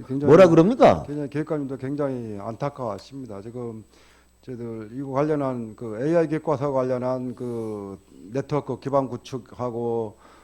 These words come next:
Speaker 1: 그 초등 삼, 사 학년 에이아이 교과서 들어오니까 태블릿 피씨 보급하는 부분이 약 한 백구십이억, 약 이백억 정도 되는데요. 요 예산이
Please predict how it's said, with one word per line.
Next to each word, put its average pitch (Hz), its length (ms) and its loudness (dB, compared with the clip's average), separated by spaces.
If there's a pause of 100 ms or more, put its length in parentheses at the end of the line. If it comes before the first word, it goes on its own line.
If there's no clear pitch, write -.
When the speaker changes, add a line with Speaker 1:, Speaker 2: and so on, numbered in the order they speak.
(120)
Speaker 1:
그 110 400 -8
초등 147 340 -4
삼, 143 200 -4
사 143 160 -2
학년 127 440 -4
에이아이 131 260 2
교과서 123 360 -4
들어오니까 113 840 -6 (100)
태블릿 135 280 -4
피씨 120 200 -8
보급하는 117 500 -8
부분이 107 440 -10
약 107 280 -10
한 113 180 -14 (480)
백구십이억, 120 920 -6 (460)
약 98 200 -10
이백억 107 360 -4
정도 104 200 -14
되는데요. 110 460 -14 (500)
요 156 220 2
예산이 160 720 -2